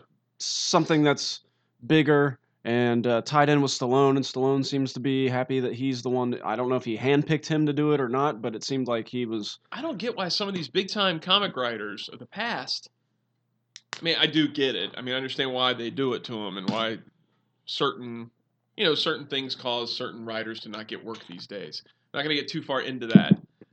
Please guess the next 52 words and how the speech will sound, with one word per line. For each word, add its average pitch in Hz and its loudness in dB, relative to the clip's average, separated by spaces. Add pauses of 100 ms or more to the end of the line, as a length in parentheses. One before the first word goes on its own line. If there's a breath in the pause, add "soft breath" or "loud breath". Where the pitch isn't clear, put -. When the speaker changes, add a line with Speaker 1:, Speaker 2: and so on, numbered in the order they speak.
Speaker 2:
but 147 -4
it 139 -6
seems 170 -4
like 139 -10
such - -4
a 143 -6
waste. 127 -2
Like 113 -6
Chris 170 -4
Claremont, 202 -2 (540)
Speaker 1:
Yeah. 113 -6
Speaker 2:
Marvel 165 2
pays 208 -2
him, 117 -6 (460)
and 131 0
they 135 0
don't 156 2
have 160 -4
him 139 -4
write 135 -2
comics. - -8 (560)
Like, 131 -10
he's 135 -10
basically, 165 -4
like, 135 -6 (100)
paid 156 -6
to 135 -14
not 143 -2
write 117 -10
comics. - -10 (720)
Speaker 1:
That's 185 6
the 226 4
job 175 12
that 156 10
I 156 12
want. 123 4 (260)
Speaker 2:
Which 196 -8
Speaker 1:
I'm 226 12
Speaker 2:
is - 8
Speaker 1:
already 262 12
not 214 8
writing 185 10
Speaker 2:
crazy. 160 2
Speaker 1:
co-, 147 0
comics. 139 4
I 147 6
might 156 6
as 151 0
well 147 6
get 139 0
paid. 151 4
Speaker 2:
Yeah. 277 6